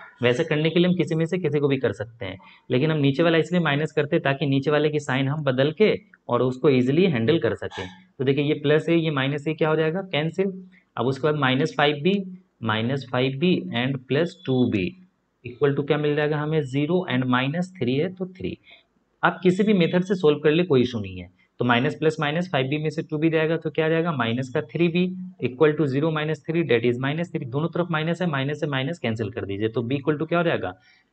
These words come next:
three divided by three that is b equal to one, राइट। तो b की वैल्यू हमें मिल गया कितना, वन। अब ये जो मिल गया ना b की, किसी एक इक्वेशन में पुट कर दीजिए। तो चलिए फर्स्ट इक्वेशन में ही पुट कर देते हैं। तो इक्वेशन वन क्या है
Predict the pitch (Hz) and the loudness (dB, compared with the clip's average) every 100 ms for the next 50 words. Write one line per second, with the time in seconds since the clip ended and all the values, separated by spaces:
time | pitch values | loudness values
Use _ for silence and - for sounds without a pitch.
0 | _ - 123 151 127 117 117 139 147 151 | _ -2 0 2 4 4 4 2 2 0
1 | - 160 180 117 110 135 220 220 - _ | 0 0 0 0 0 0 0 -2 -10 _
2 | _ _ 120 113 117 113 117 117 175 202 | _ _ -4 0 0 2 0 2 -2 -4
3 | 104 87 82 - _ _ _ - 127 170 | -6 -10 -10 -18 _ _ _ -2 0 0
4 | 180 - _ - 110 127 131 139 143 147 | -2 -16 _ -8 -2 0 2 0 0 -2
5 | 143 143 151 151 147 185 - 92 - 156 | -2 0 -2 -2 -4 -4 -4 -6 -6 -2
6 | 151 180 190 175 165 180 202 180 147 143 | 2 2 4 4 2 2 2 0 0 -2
7 | 156 165 165 180 170 160 156 175 190 139 | 2 4 6 6 4 0 -2 -2 -4 -4
8 | 117 107 98 107 139 156 160 180 185 143 | -4 -4 -2 -2 -2 0 0 0 0 -4
9 | 156 160 156 165 160 165 165 160 156 156 | -4 -4 -4 -2 -2 -4 -2 -2 -2 -4
10 | 139 135 - _ - - - _ - 131 | -6 -8 -12 _ -20 -20 -20 _ -2 -2
11 | 131 131 127 151 131 143 127 160 147 | 0 -2 -2 -2 -2 -2 -2 -2 0